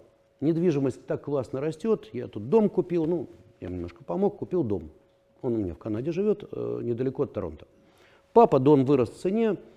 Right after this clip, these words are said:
э, у меня эквити выросло». Все понимают, что это такое.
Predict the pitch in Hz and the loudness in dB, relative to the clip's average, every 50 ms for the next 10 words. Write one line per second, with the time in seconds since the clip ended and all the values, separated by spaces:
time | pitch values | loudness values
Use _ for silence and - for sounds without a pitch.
0 | - _ _ _ _ - - 117 120 120 123 127 131 - 131 143 160 180 185 170 | -20 _ _ _ _ -8 -4 -2 2 4 4 2 2 2 2 2 2 4 4 4
1 | 185 170 - 143 135 135 - 127 117 113 90 85 - - 87 90 - - - 131 | 2 2 2 0 0 0 0 -2 -2 -2 -2 -4 -8 -10 -14 -14 -4 -2 -2 0
2 | - 110 113 104 87 78 - - 95 82 - - 92 - - 85 78 | 2 2 0 0 0 -2 -6 -10 -10 -10 -10 -10 -10 -10 -10 -10 -12